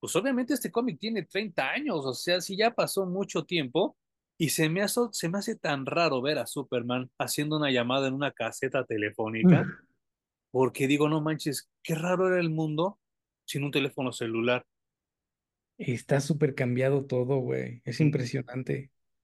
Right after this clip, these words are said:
Speaker 1: Ujú.
Speaker 2: Eh, para mí los inventos más importantes fue la televisión, la computadora y el smartphone, ¿no?
Speaker 1: Fíjate que yo tuve, mi abuelita murió hace tres años también,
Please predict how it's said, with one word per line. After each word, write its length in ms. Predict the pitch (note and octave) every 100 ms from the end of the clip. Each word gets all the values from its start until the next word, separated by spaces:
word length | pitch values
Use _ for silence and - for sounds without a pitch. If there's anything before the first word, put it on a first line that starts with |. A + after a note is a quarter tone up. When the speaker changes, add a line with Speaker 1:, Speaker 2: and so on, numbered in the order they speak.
| -
Speaker 1:
Ujú. 340 | A#2 - G#2
Speaker 2:
Eh, 300 | C3+ C3+ C3+
para 240 | C3+ C#3+
mí 220 | C#3 D3+ E3
los 180 | E3+
inventos 360 | D#3+ C#3+ D3 D#3
más 220 | D3 D3
importantes 600 | E3+ C#3 C3 C#3 C#3+ D3+
fue 200 | D3+ C#3+
la 140 | C#3+ C#3+
televisión, 500 | C3 B2 A#2+ D3 D3+
la 100 | D3+
computadora 880 | C3+ B2+ B2 B2 B2+ D#3+ F3+ F#3+ -
y 220 | C3+ B2+
el 360 | A#2+ A#2+ A2+
smartphone, 760 | A2 B2+ B2+ B2+ C3+ C3+ C3+ C3+ _
¿no? 300 | C3 F3+ - _ _ _ - - _ _ _
Speaker 1:
Fíjate 360 | D#3 F#3+ F3+
que 300 | D3+ D3+ D#3+ -
yo 580 | C#3 A#2 E3+ F3+ F#3+ -
tuve, 260 | D#3+ E3 E3+
mi 260 | D#3 -
abuelita 440 | C3+ D3 F#3+ G#3+ A#3+
murió 840 | C#3+ A#2 A#2 B2 B2+ C#3 F3 - _ _ _
hace 440 | - C3 - C3+ B2
tres 320 | - B2+ B2+
años 360 | B2+ A2 G#2+ -
también, 600 | G#2 F#2+ G2 G#2 C3 F3+